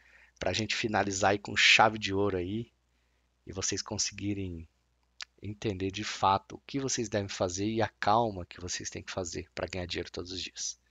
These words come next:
Tá bom? Tá pra fechar o mercado, mas era pra tá fechando agora, né? Como essa conta aí não é swing trade, né?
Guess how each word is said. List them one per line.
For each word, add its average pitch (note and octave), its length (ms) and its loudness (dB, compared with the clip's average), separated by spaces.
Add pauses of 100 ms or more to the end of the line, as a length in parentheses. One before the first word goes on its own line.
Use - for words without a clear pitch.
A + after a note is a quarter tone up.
(880)
Tá - 100 -12
bom? D3+ 220 -2
Tá F3+ 160 -2
pra F#3 140 4
fechar - 280 6
o C3+ 40 4
mercado, B2 520 6
mas G2+ 720 -2 (480)
era - 140 -6
pra - 160 -2
tá - 140 -2
fechando D#3+ 400 2
agora, F#2+ 360 4
né? A2+ 200 -4 (800)
Como - 160 -6
essa B2 220 4
conta G#2+ 380 -2
aí G2+ 100 4
não G2+ 120 -2
é F#2+ 60 -2
swing G2+ 320 -2
trade, C#3 460 2
né? C3+ 200 0